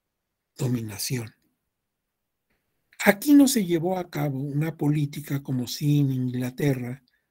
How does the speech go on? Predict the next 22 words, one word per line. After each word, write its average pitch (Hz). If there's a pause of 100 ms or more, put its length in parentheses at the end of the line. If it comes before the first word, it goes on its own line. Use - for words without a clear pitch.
de 151
acabar 143
con 135
los 131
indígenas. 139 (520)
El 147
mejor 147
indio 160
es 139
el 127
indio 123
muerto. 165 (300)
No, 165
aquí 151
no. 220 (640)
Aquí 156
hubo 185
un 165
mestizaje. 151 (720)
Aquí 165
se -
unieron 156